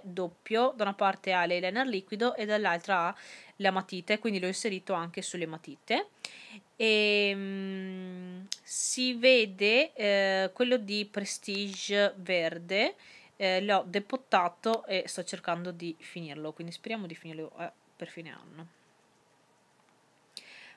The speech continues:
Mascara, ne ho cinque, ne avevo due, a inizio anno ne avevo cinque.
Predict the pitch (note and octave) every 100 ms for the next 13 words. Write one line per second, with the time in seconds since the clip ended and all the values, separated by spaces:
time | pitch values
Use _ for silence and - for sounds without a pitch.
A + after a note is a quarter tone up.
0 | _ - D4+ - - G3 E3+ D#3 D#3+ E3+
1 | F3+ - - G#3 A3 A3 A#3+ D#4 - -
2 | F#3+ E3 E3 - A#3 C4+ D4+ G#3 G3+ G#3
3 | G#3 A3+ F#3+ E3+ E3 E3+ D#3 D#3 G#3+ D#4+
4 | - - - - - A#3+ G#3 G#3 A3 -
5 | - C#4+ C4 A3 G#3+ A3 A#3 D4+ F#4+ -
6 | _ _ _ _ _ _ _ _ _ _
7 | _ _ _ _ _ _ _ _ - A#3+
8 | A3+ G#3 G#3 G#3 - A3 - - D3+